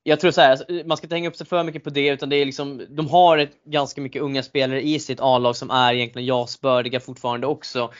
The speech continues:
noll fyra och noll tre förra säsongen. Eh, och jag tror att man drog ut det där playoffet för att man inte kände att man kunde konkurrera med, för att man behövde ha sina spelare till playoffet,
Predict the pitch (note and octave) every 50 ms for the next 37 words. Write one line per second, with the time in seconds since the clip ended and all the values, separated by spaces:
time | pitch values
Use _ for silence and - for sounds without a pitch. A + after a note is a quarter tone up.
0 | - _ _ _ - C#3 C3 A#2+ A#2+ - C3 B2 A#2+ B2 A#2+ A#2+ B2+ C3 C3 B2
1 | A#2 A#2 - B2+ A#2+ A#2 - B2+ A#2+ A#2 A#2 - - - A#2+ A#2 A2+ A2+ A#2 A#2
2 | A#2+ B2+ _ _ - - - _ _ - B2+ B2+ A#2+ A#2 A#2 A2+ A2+ A2+ A2+ G#2+
3 | - B2 C3 C3 C#3 C#3 - - D#3+ - D#3 D3 C#3 C3+ C#3 B2+ B2 B2+ C#3+ C#3+
4 | - C#3+ C#3 C#3 - C#3 B2+ B2 A#2+ - - B2 A#2+ _ - B2+ A#2+ - B2+ B2
5 | A#2+ A#2+ A#2 - B2+ A#2+ A#2 - A#2+ A2+ - A#2+ A2+ - - A#2+ A2+ - B2 A#2
6 | B2 C3+ C#3 C3 B2+ A#2+ B2 B2 A#2+ A#2 A#2+ - B2+ A#2 B2 A#2+ A#2 B2 B2 A#2
7 | A#2+ A#2 A2+ - A#2 A#2+ A#2 - - A#2 A2+ A#2 A#2+ C#3 C#3 - - A#2+ A2+ A#2+
8 | - A#2+ A#2 A#2 C3+ C3+ - - B2+ A2+ A2